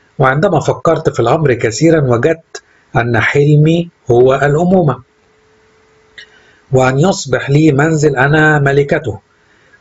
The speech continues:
ولذلك قررت أن أخوض التجربة التي أثمرت عن بيت سعيد أعيش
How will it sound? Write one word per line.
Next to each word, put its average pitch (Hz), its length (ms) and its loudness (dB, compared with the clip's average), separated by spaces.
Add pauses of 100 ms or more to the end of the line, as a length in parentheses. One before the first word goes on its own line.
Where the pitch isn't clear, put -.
ولذلك 131 680 2
قررت 131 400 0
أن 120 160 0
أخوض 131 320 0
التجربة 131 480 0
التي 135 300 0
أثمرت 135 460 0
عن 113 220 0
بيت 143 320 0
سعيد 127 560 0
أعيش 120 680 0